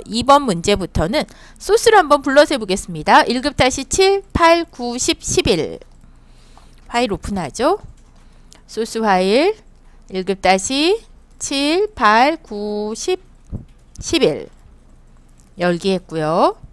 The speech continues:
자, 일 급 다시 칠 그림을, 자, 문제를 보게 되면요. 어, 블렌딩 모드, 하우난 모드를 스크린으로 하고 오폴시티 칠십 프로.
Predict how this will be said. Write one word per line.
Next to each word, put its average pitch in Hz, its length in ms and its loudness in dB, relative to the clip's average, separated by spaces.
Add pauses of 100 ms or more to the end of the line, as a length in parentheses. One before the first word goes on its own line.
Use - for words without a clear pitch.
(1040)
자, 269 180 -2
일 247 140 2
급 370 140 -2
다시 403 260 4
칠 480 320 6
그림을, 196 600 0 (500)
자, 160 180 -6
문제를 196 340 -2
보게 190 220 -6
되면요. 185 500 -2 (600)
어, 185 720 2
블렌딩 403 400 4
모드, 381 180 2
하우난 403 440 4
모드를 311 320 -2
스크린으로 339 540 2
하고 208 300 4
오폴시티 330 440 0
칠십 415 440 2
프로. 143 460 -4